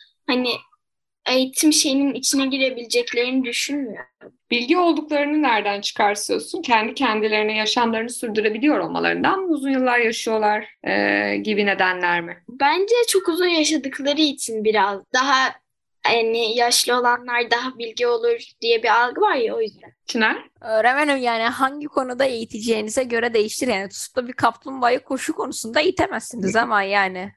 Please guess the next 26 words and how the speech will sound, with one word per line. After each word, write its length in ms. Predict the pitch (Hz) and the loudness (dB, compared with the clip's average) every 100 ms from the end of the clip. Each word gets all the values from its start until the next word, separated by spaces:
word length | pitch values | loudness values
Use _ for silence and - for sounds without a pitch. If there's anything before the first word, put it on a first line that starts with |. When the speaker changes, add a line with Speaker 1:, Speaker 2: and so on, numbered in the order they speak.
| - | 2
Speaker 3:
atıyorum 720 | 196 202 269 233 202 185 196 - | 2 4 0 0 0 -6 -14 -6
başka 460 | 196 214 - 277 | 0 0 2 -4
bir 40 | 226 | -2
konuda 360 | 180 175 202 | -4 -2 0
eğitebilirsiniz. 760 | 247 262 262 262 269 - 196 190 _ _ _ _ - | 0 0 -4 -8 -16 -16 -20 -20 _ _ _ _ -6
Speaker 2:
Çınar'ın 340 | 277 277 285 | 0 2 2
da 80 | 294 | 0
söylediği 560 | 294 294 269 240 320 | 2 0 0 2 2
gibi 160 | 320 247 | 2 -2
onlara 320 | 240 240 254 | 0 -2 -2
koşmayı 580 | - 254 - 247 247 285 | -2 -2 -2 -2 0 2
öğretemeyiz 1160 | 311 294 294 269 214 185 _ - 202 196 185 180 | 2 2 0 0 -2 -4 _ -6 -4 -4 -8 -8
demişti. 600 | 175 - - - 208 - _ _ _ _ _ - | -6 -6 -8 -8 -10 -12 _ _ _ _ _ -2
Ee, 600 | 214 214 214 214 208 - | 0 2 0 0 -2 -4
o 120 | 185 208 | -2 0
zaman 340 | 233 233 - _ - | 0 -2 -6 _ -4
öne 200 | 220 240 | -2 0
çıkan 220 | - 247 | -2 -2
özelliğinin 960 | 233 226 226 233 240 240 262 269 - - | 0 2 2 2 -4 0 2 0 -2 -2
yavaşlık 520 | 233 254 247 - - | 2 2 2 -4 -4
olduğunu 340 | 226 190 190 | -4 -6 -10
söylemeye 480 | - 190 190 190 190 | -4 -2 -2 -4 -8
çalıştı 400 | - 190 - 170 | -8 -10 -8 -2
galiba 460 | 190 190 180 180 175 | 2 2 2 -2 0
bir 80 | 185 | -4
anlamda. 640 | 185 180 185 202 - - | -4 -10 -4 0 0 -2